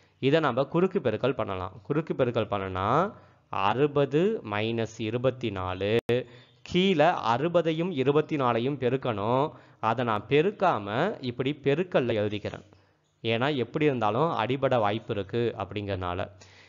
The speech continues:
இப்ப அறுபதுல இருபத்தி நாலு போயிடுச்சு அப்படின்னா, நமக்கு கிடைக்கக்கூடியது முப்பத்தி ஆறு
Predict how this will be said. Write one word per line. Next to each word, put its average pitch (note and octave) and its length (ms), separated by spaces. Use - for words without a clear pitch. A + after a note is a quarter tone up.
இப்ப B2 460
அறுபதுல D3+ 800
இருபத்தி D#3+ 640
நாலு C3 420
போயிடுச்சு A#2 380
அப்படின்னா, G#2+ 680
நமக்கு A2+ 280
கிடைக்கக்கூடியது A2+ 880
முப்பத்தி C3+ 760
ஆறு G#2 600